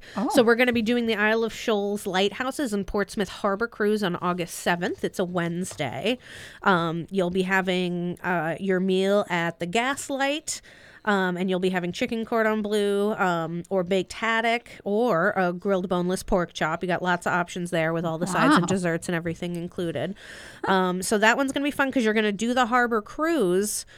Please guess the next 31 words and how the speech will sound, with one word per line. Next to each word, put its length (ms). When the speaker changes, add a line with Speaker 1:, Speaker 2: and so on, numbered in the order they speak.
Speaker 2:
um, 520
and 120
you're 100
gonna, 440
you 80
know, 200
see 240
the 100
old 120
prison 440
and 80
the 80
lighthouses 800
and 120
the 100
islands 520
and 140
stuff 260
Speaker 1:
Wow. 60
Speaker 2:
like 240
that. 420
Um, 240
and 100
then 120
you'll 120
go 200
to 60
the 100
Gaslight, 540
which 160
is, 280